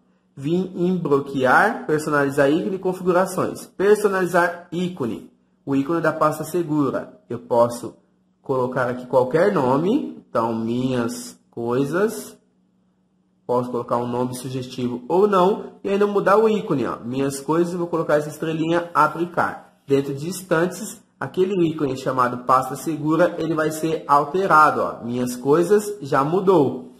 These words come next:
Posso clicar novamente aqui, personalizar ícone e alterar novamente.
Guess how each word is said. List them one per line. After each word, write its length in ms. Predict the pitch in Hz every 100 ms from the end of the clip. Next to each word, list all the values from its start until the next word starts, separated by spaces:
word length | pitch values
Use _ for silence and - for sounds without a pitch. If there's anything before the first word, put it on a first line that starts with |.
| _ -
Posso 260 | 123 120 135
clicar 280 | 123 147
novamente 540 | 165 160 143 123 120 165
aqui, 560 | 175 180 196 285 - - _
personalizar 800 | 143 143 147 139 127 123 131 127
ícone 520 | 123 127 190 208 233 -
e 120 | 208
alterar 480 | 196 196 190 170 175
novamente. 800 | 175 190 180 156 117 - -